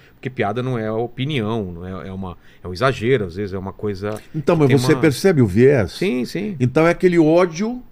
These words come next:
Speaker 2: do bem, né? Coisa contra a mulher, por
Speaker 1: É
Speaker 2: exemplo.
Speaker 1: porque
Speaker 2: Se
Speaker 1: Deus
Speaker 2: fizer
Speaker 1: não vai
Speaker 2: uma
Speaker 1: ficar ofendido com uma piada, né? Deus de-, tem bom
Speaker 2: Se,
Speaker 1: humor.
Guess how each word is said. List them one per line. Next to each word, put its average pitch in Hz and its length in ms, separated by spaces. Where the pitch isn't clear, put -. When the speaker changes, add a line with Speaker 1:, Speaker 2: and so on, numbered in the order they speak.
Speaker 2:
do 143 180
bem, 123 440
né? 139 120
Coisa 156 320
contra 170 300
a - 20
mulher, 127 440
por 101 120
Speaker 1:
É 98 40
Speaker 2:
exemplo. 110 140
Speaker 1:
porque - 140
Speaker 2:
Se 165 60
Speaker 1:
Deus 143 160
Speaker 2:
fizer - 120
Speaker 1:
não 208 60
vai 208 80
Speaker 2:
uma 190 40
Speaker 1:
ficar - 160
ofendido 143 360
com 139 80
uma 135 80
piada, 98 420
né? 104 200
Deus 123 180
de-, 127 160
tem 123 220
bom 123 140
Speaker 2:
Se, 120 40
Speaker 1:
humor. 113 300